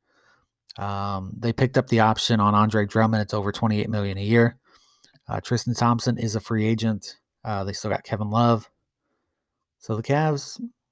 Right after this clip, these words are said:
know, I don't think the Cavs are gonna make the playoffs, but they can probably get, like, a nine or finish tenth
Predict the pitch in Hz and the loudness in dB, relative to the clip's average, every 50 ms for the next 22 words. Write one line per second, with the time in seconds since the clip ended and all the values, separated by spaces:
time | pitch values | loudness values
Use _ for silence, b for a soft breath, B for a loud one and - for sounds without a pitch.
0 | _ _ _ _ _ _ _ _ - 180 175 170 196 294 - _ _ _ _ _ | _ _ _ _ _ _ _ _ -2 0 0 0 -2 -4 -8 _ _ _ _ _
1 | _ _ _ _ _ _ _ _ _ _ _ _ _ _ _ - 151 180 185 - | _ _ _ _ _ _ _ _ _ _ _ _ _ _ _ 0 2 2 4 4
2 | 190 190 185 - - - 127 127 131 131 123 113 104 113 117 135 143 139 131 131 | 4 2 2 0 -2 2 4 6 6 6 4 2 2 4 4 4 4 2 0 -2
3 | - - 135 127 123 120 117 - - 101 110 104 110 104 - 123 117 107 107 - | 0 2 4 4 4 4 2 -2 -4 -4 -4 -4 -4 -2 0 0 0 0 0 -2
4 | - 101 - 98 95 98 101 104 107 107 107 107 101 95 101 101 - - - 127 | -2 -2 -2 -2 0 0 2 2 2 2 0 0 -2 -4 -6 -8 -6 -2 0 0
5 | 117 - - - 113 113 110 - - | 0 0 0 -2 -2 -2 -2 -6 -14